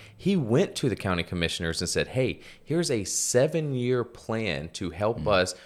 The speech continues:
Speaker 1: with our H vac and with our facilities that we need to go ahead and implement, and this is gonna cost X." And this
Speaker 2: But we couldn't have done that. If we had done that, we could not have put the metal, uh, fence around the Confederate
Speaker 1: Ah,
Speaker 2: statue.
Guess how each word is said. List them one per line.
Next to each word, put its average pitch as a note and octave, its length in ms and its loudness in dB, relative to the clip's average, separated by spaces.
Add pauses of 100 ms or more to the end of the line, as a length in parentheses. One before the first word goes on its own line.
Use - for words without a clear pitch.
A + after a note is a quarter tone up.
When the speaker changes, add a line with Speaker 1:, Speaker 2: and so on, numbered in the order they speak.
(140)
Speaker 1:
with - 160 -4
our D#2+ 220 2
H F2+ 280 -2
vac G#2 440 2
and F2+ 100 -4
with F2 140 -4
our F2 80 0
facilities D#2+ 840 -2
that D2+ 180 -2
we F#2 140 0
need G#2 200 -2
to G2 60 -2
go F#2 140 4
ahead F#2 160 0
and - 120 -8
implement, G#2+ 540 0
and E2+ 140 -4
this G#2 180 4
is F#2+ 120 -6
gonna F#2 260 0 (360)
cost - 440 2
X." - 460 -4 (480)
And F2 320 0 (440)
this F#2+ 180 -4
Speaker 2:
But B2 160 6
we C3+ 100 8
couldn't A#2 160 6
have G#2+ 60 2
done B2 120 6
that. A#2 160 0
If A2+ 140 2
we G#2+ 80 6
had D#2 120 2
done G#2+ 220 4
that, G2 320 0 (640)
we F2 80 -2
could F2 180 -2
not F2 220 2
have - 140 -2
put - 360 0
the D#2+ 80 -6
metal, D#2 240 2 (200)
uh, C#2 220 0
fence E2+ 300 -2
around C#2+ 200 0
the - 80 -4
Confederate B1+ 360 -4
Speaker 1:
Ah, - 40 -6
Speaker 2:
statue. D2 340 -2